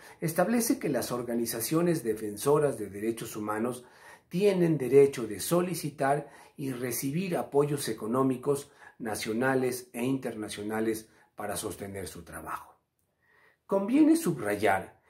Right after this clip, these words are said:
que la cooperación internacional es totalmente legítima y legal, al grado que el mismo gobierno mexicano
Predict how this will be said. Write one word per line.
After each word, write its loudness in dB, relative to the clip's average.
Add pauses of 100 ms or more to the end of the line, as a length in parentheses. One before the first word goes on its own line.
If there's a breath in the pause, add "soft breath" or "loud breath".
(140 soft breath)
que -4
la -2
cooperación 0 (560)
internacional -2 (220 loud breath)
es -2
totalmente -2
legítima -4
y -6
legal, 2 (480 soft breath)
al 2
grado 6 (200 loud breath)
que -4
el 2
mismo 0
gobierno 0
mexicano -4